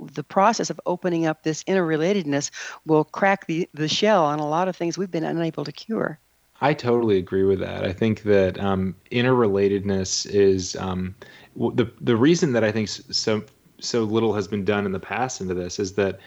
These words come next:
Speaker 2: um, scientists like myself, we study specific diseases or cell types or pathways within given disease areas, and we really get very focused, and that's how we make breakthroughs. But sometimes getting so focused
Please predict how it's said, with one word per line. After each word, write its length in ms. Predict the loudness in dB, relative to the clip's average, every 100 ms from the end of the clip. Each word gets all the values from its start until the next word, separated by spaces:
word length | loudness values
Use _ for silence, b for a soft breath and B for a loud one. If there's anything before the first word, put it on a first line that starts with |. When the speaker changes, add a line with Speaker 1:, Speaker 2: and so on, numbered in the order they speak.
| B B B
Speaker 2:
um, 280 | -4 -6 -10 -12
scientists 640 | -6 -2 -2 -2 -4 -2
like 180 | -4 -4
myself, 720 | -8 -6 -4 -2 -2 -4 -6
we 160 | -4
study 640 | -4 -4 -2 0 -2 -4 -8 B B
specific 640 | -12 -6 -4 -2 -2 -4 -4
diseases 720 | -4 0 0 2 2 0 -2
or 80 | -6
cell 320 | -2 0 0
types 400 | 0 0 0 -4
or 40 |
pathways 1000 | -6 -4 -4 -2 0 2 2 0 -2 -8 B B B
within 480 | 0 2 2 0 0
given 480 | 0 0 -2 -4 -4
disease 420 | -6 -2 -2 0
areas, 540 | 0 -2 -4 -6 -6
and 100 | -2
we 80 | 0
really 320 | 2 4 4
get 180 | 2 0
very 400 | 2 2 2 -2 B B
focused, 720 | B -2 2 2 0 -6 -4
and 100 | -4
that's 180 | -4 -4
how 160 | -2 -2
we 140 | 0
make 260 | -2 -4 -4
breakthroughs. 720 | -2 -2 -4 -2 0 -2 -2
But 260 | -2 -2 -6 B
sometimes 520 | -8 -6 -4 -2 -4 -2
getting 300 | -2 -2 -6
so 240 | -4 -4
focused 760 | -4 -2 0 0 -2 -6 -14